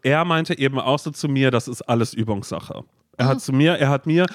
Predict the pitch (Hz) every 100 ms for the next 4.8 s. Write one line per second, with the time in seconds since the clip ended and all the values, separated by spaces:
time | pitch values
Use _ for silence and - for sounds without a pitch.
0 | - - 156 196 165 139 - 143 185 175
1 | 156 156 240 127 247 190 147 - - -
2 | - 143 147 156 143 135 127 117 113 123
3 | 117 120 131 - 120 139 127 113 117 120
4 | 135 - 113 110 104 110 110 147